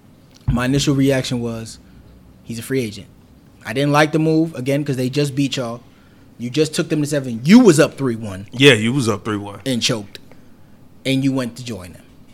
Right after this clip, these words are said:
Speaker 1: But I was like, "You know what?" I, you listen to, if you ever talk basketball with me in person or you listen to the previous podcast last year before the basketball season started, I was the first one to tell you Russell Westbrook and Kevin Durant did not work.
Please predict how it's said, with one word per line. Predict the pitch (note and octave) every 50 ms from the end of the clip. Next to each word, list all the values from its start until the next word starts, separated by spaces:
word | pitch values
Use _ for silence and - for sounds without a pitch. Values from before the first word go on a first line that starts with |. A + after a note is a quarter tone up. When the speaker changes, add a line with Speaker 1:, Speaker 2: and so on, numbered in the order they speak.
| - - - - -
Speaker 1:
But | - C3 C3+
I | C#3+ D3+
was | D3+ C#3
like, | C#3 A#2+ B2+
"You | C#3
know | E3+ F#3 G3
what?" | G#3+ A#3 A#3 G3 - - - - - - - - - - - - - - - - -
I, | - G3+ B3 A#3+ - - D#3 C#3+ - - - - D3+ -
you | - D#3 E3+ F#3+
listen | G3 G3 F#3+ F#3+ F3+
to, | E3 F#3+ F3+ D3+ - - - - - - - - -
if | - C3 C#3
you | F3 G#3
ever | G#3+ G3+ G3+
talk | F#3+ - G3+ F3+
basketball | F#3+ G3 G3 G3 - G3 F#3+
with | F3+ F#3
me | F#3 F3+
in | F3
person | E3 - A3+ G#3+ G#3 G#3+ G#3+ G#3 G3
or | - D3 C#3+
you | C#3 D3+
listen | E3+ F3 E3 F3
to | E3+
the | D#3+ D3
previous | - G3+ G3 F#3 E3+
podcast | - - G3+ F#3+ F#3 G3+ G3 F#3 -
last | F#3+ F#3+ F3+ F3+ -
year | G#3+ G#3 G3+ G3 F#3
before | E3 C3+ - - - F3+
the | F3
basketball | E3+ F#3 F#3+ F#3 F#3 F#3+ F#3
season | F3+ F#3+ F#3 F3 E3+
started, | E3+ F#3+ F#3 F3+ F3+ F3+ F3 F3 - - - - - - _
I | - D3+ E3
was | E3+ E3+ D3+
the | C#3+
first | D#3+ E3 D3+
one | D3+ D3+
to | D3 D3
tell | - F3 D#3+
you | D#3 D3 C#3+ C#3
Russell | C3+ C3 D3 D#3+ D#3+ D#3+ D#3+ D3
Westbrook | D3+ D3+ D3 D3 - D3+ C#3+
and | C#3 B2+
Kevin | - D#3 D3 C#3+ C#3
Durant | C3+ C3+ C3+ C3+ C3+ B2+ A#2+
did | A2+ C3+ C#3 C3+
not | B2+ C3 C3 C3 A2 A2
work. | A#2+ A#2+ A2 - -